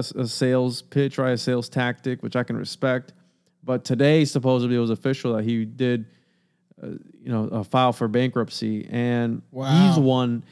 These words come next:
Speaker 1: that has always talked about the chimeras, about how the
Speaker 2: Yep.
Speaker 1: Chinese are making these half human, half animal hybrid people. And
Speaker 2: I think
Speaker 1: other
Speaker 2: they are.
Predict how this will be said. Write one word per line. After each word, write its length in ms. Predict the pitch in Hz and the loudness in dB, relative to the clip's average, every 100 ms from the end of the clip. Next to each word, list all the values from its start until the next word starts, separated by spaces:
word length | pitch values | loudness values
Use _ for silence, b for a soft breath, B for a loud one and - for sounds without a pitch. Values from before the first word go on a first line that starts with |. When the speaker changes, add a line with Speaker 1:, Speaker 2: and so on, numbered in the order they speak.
| b b | b b
Speaker 1:
that 120 | 131 | 2
has 160 | 135 123 | 4 4
always 320 | 139 139 - | 4 2 0
talked 340 | 143 131 131 135 | 0 0 -2 -4
about 480 | 117 120 117 123 120 | 0 0 0 -6 -4
the 460 | 123 120 117 113 - | -2 0 -2 -4 -6
chimeras, 760 | 120 113 120 135 95 - - - _ _ _ _ - | -4 0 2 0 -2 -8 -16 -20 _ _ _ _ -6
about 380 | 117 123 120 120 | 0 2 2 2
how 180 | 120 | 2
the 100 | 113 | 2
Speaker 2:
Yep. 60 | 117 | -2
Speaker 1:
Chinese 720 | - 131 123 131 143 143 131 | 0 2 4 4 4 2 2
are 140 | 127 120 | 2 2
making 460 | 123 123 131 123 | 0 -2 -2 -4
these 360 | 120 120 120 107 b b b | -2 0 -2 -4 b b b
half 340 | - 131 131 - | -2 0 0 0
human, 640 | 135 131 131 127 123 123 - b b | 0 0 2 0 -2 -4 -10 b b
half 560 | - 127 123 120 - - _ | -2 0 0 -2 -10 -20 _
animal 760 | 135 127 123 120 117 113 107 - _ | 0 2 2 0 0 -2 -4 -8 _
hybrid 500 | - 123 127 120 107 | -6 0 0 0 -2
people. 500 | - 110 101 90 - - _ - | -2 -4 -4 -10 -12 -20 _ -8
And 520 | 127 120 120 113 110 _ _ _ _ _ | -4 0 0 -2 -6 _ _ _ _ _
Speaker 2:
I 120 | 147 | -4
think 120 | 180 196 | 2 4
Speaker 1:
other 100 | |
Speaker 2:
they 60 | |
are. 40 | 175 | 4